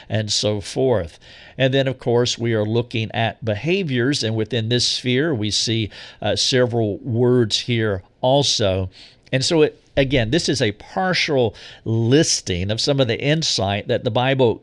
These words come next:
gives us to help us to, to understand what is happening inside of a person. Now, those of you who have more than one child,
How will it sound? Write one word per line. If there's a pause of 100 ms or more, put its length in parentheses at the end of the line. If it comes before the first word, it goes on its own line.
(120)
gives
us
to
help
us
to, (300)
to
understand
what
is
happening
inside
of
a
person.
Now,
those
of
you
who
have
more
than
one (320)
child,